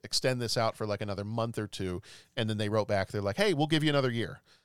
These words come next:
So we ended up having, like, a three-year membership. We only went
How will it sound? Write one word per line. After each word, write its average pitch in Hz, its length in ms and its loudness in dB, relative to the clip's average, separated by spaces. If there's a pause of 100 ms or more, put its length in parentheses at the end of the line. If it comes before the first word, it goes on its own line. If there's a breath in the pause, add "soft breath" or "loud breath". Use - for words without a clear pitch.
(160)
So 110 540 4
we 117 220 -4
ended 131 160 -2
up 120 140 -2
having, 120 240 0
like, 101 160 -4
a 92 40 -6
three-year 117 640 -4 (100)
membership. 143 440 -2
We 139 100 2
only 107 160 0
went 117 240 -2